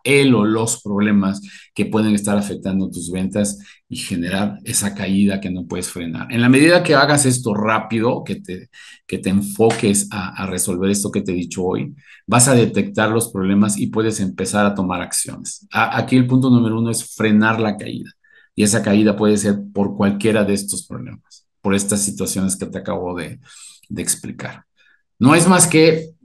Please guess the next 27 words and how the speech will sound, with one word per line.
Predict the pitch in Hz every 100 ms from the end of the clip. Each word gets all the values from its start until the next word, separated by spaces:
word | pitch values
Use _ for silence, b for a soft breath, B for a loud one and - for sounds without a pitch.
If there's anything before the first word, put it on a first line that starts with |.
| -
tomar | 107 143
el | 165
timón | 131 117 113 127 190 104
de | 104
la | 101
fuerza | 101 107 117
de | 110
ventas | 101 101 101 139 135
y | 110
realmente, | 98 110 113 107 107 101 117 127 127 -
eh, | 95 90 -
tener | 95 101
una | 127 123
brújula, | 104 107 120 120 110
saber | 101 98
hacia | 107 101
dónde | 101 107
vas | 104 107 139 B B B -
y | 101
ver | 110 -
que | -
las | 202
cosas | - 104 -
se |
estén | 85 - 95
haciendo | 95 95 95 85
bien. | - -